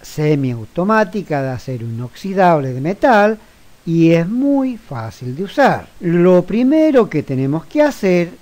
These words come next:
es poner el anzuelo en esta ranura y entra a presión y podemos ayudarnos con un alicate.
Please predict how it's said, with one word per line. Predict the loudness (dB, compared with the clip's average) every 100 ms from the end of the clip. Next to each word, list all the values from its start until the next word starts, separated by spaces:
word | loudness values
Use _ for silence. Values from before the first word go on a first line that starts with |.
| _
es | 2 2 2
poner | -4 -2 0 0
el | 0 -2
anzuelo | -2 -4 -4 0 0 0
en | -4
esta | -8 -10 -10
ranura | -4 0 4 4 4 2 -2 -6 -20 -20 -20 -8
y | 0 4 6
entra | 6 4 -2 -4 -2 -4
a |
presión | -2 -4 -2 0 2 2 0 -2
y | -2
podemos | -2 -4 0 2 0 -4 -6
ayudarnos | -6 -4 -2 -2 -4 -6
con | -8 -6
un | -6 -4
alicate. | -6 -6 0 2 2 -2